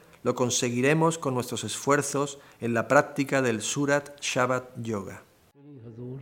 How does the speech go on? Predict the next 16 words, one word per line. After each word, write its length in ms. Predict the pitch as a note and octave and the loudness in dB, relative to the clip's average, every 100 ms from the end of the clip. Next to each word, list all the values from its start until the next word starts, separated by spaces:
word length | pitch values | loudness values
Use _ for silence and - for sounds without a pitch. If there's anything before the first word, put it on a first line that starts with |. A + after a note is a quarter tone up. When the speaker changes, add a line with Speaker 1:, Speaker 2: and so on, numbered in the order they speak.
| A#2 | -10
Speaker 2:
سوامی 360 | B2 A#2 C3 C3+ | -6 0 2 4
جی 140 | A#2+ | 4
مہاراج 540 | A#2 G2+ G#2 G2+ G#2 A2+ | 4 2 2 4 6 8
نے 260 | G#2+ A#2+ | 10 10
اپنے 320 | A#2 - G#2+ G2+ | 10 8 8 8
اپدیش 480 | G2 A#2 C3 C3+ - | 8 12 12 12 12
دے 100 | C3 | 12
متعلق 480 | A2+ A2 A2 A2+ B2 - | 12 8 6 8 6 8
بڑی 260 | C3+ A3+ G#3 | 12 12 12
اچھی 280 | C3+ - C#3+ | 12 10 8
طرح 240 | C3+ A#2+ | 10 6
سانوں 340 | G#2 A#2+ G#2 G#2 | 6 6 8 6
کھول 240 | - C#3+ C#3 - | 10 10 10 8
کے 100 | A2 | 6
سمجھایا 720 | - A#2 G2 G#2+ B2 A2 G#2 | 10 10 10 8 8 6 8
ہے 160 | G2+ | 8